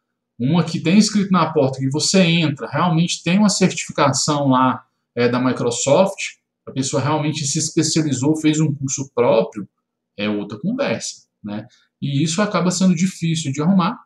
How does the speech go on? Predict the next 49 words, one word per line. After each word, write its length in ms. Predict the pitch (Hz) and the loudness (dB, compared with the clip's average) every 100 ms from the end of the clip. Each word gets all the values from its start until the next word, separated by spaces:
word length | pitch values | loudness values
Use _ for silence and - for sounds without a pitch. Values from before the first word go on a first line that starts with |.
| _ _ _ _ - | _ _ _ _ -8
E 100 | 240 | -2
quando 220 | 220 233 | 2 2
você 240 | 233 - | 2 2
arruma 320 | 233 185 202 214 | 2 4 4 4
quem 160 | 214 | 2
dá 100 | 202 | 2
assistência 460 | 190 185 - 170 165 - | 2 -2 -4 -4 -4 -2
técnica, 400 | 156 165 185 208 | -2 0 -2 0
o 100 | 208 | 2
valor 320 | 208 185 185 | 2 2 0
também 420 | 208 165 202 247 _ | 0 -2 -2 -6 _
tende 360 | 151 180 269 269 | -4 -4 -2 -4
a 60 | |
ser 160 | - 214 | -2 -2
um 120 | 247 | -2
valor 260 | 247 220 208 | 0 0 2
mais 200 | 254 247 | 0 0
alto. 200 | 214 180 | 0 0
E 80 | 147 | 0
tem 160 | 185 | -2
que 120 | 196 | -2
ser 200 | 220 269 | -2 -2
mesmo. 400 | 247 240 277 214 | -2 0 0 0
A 320 | - _ _ - | -2 _ _ -8
pessoa 300 | 190 214 208 | -4 -4 0
teve 160 | 226 | 0
que 80 | - | 0
fazer 160 | 196 208 | 0 2
um 100 | 208 | 2
curso 360 | 214 220 240 - - | 2 -2 -2 -8 -8
fora 500 | 151 185 220 185 143 - _ _ - | -2 2 2 2 -2 -12 _ _ -6
pra 140 | 156 | -2
conseguir 360 | 170 156 170 165 | -2 -2 0 -2
aprender 680 | 160 165 147 143 165 196 _ _ _ | -2 -2 -2 0 0 0 _ _ _
da 120 | 135 147 | -2 0
manutenção 560 | 151 156 143 139 143 | 2 0 -2 -2 -2
daquilo. 440 | 143 135 156 196 185 | -4 -6 -4 0 2
Ela 140 | 156 | 2
tá 80 | 165 | 2
mexendo 320 | 175 175 185 | 0 2 2
com 80 | 185 | 2
equipamentos 520 | - 180 175 175 - | -2 0 0 0 -4
caríssimos, 840 | - 202 180 208 220 - 120 - - | -2 2 4 4 2 -4 -6 -6 -6
correndo 360 | 147 147 175 | -2 0 2
o 60 | 139 | 2
risco 300 | 160 160 170 | 0 0 0
de, 80 | 156 | 2
às 240 | 156 131 | 2 0
vezes, 560 | 131 160 170 170 - | 0 0 0 -4 -6